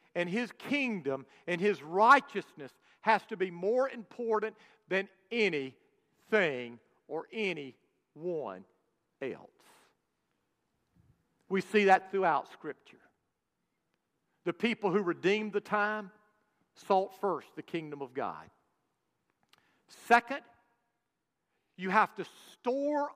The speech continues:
up riches in heaven. Now, what does that mean? Does that mean that you can't have riches on earth? No, it doesn't mean that, because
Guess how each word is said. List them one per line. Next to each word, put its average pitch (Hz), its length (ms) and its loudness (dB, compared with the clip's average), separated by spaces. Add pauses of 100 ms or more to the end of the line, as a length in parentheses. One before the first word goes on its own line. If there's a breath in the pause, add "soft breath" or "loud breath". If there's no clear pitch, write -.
up 233 440 0 (500)
riches 180 560 -2
in 190 100 -6
heaven. 233 380 -8 (1120)
Now, 185 100 2
what 196 240 0
does 180 140 -6
that 175 240 0
mean? 202 320 -8 (840)
Does 165 160 -2
that 208 180 6
mean 202 240 0
that 180 160 -6
you 220 60 -12
can't 220 320 -6
have 196 300 -4
riches 196 380 -6
on 185 200 -4
earth? 190 300 -6 (100)
No, 180 260 -2
it 196 80 -6 (220)
doesn't 190 420 -2 (160)
mean 131 320 -10
that, 135 340 -4
because 190 280 -6